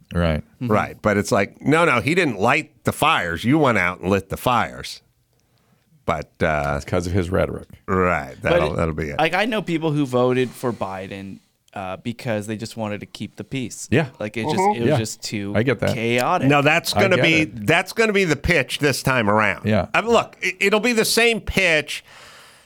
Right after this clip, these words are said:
Speaker 3: they gave the jurors in the Derek Chauvin trial. Like, "Look, yeah, there's a lot of fentanyl in this guy's <laughs> body,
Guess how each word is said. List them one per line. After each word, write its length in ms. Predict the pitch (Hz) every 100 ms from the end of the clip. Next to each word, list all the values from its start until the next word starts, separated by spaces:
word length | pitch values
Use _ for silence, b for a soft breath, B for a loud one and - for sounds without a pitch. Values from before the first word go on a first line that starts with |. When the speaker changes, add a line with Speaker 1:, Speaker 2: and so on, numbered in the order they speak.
| -
Speaker 3:
they 180 | 151 147
gave 500 | 165 160 156 127 -
the 220 | 135 120 135
jurors 800 | - 190 180 135 117 110 - - b b _
in 180 | 139 139
the 80 | 123
Derek 340 | 160 143 -
Chauvin 580 | - 156 139 123 101 85 -
trial. 400 | - 123 87 60 - -
Like, 260 | 107 101
"Look, 360 | - 107 - - B B B _ b b b b
yeah, 280 | 131 113 - _ _ _ 143
there's 180 | 135
a 60 | 135
lot 160 | 151 131
of 80 |
fentanyl 540 | - 156 156 143 139 135
in 40 |
this 160 | 135 123
guy's 260 | 143 127 -
<laughs> 20 |
body, 640 | 107 226 202 139 113 98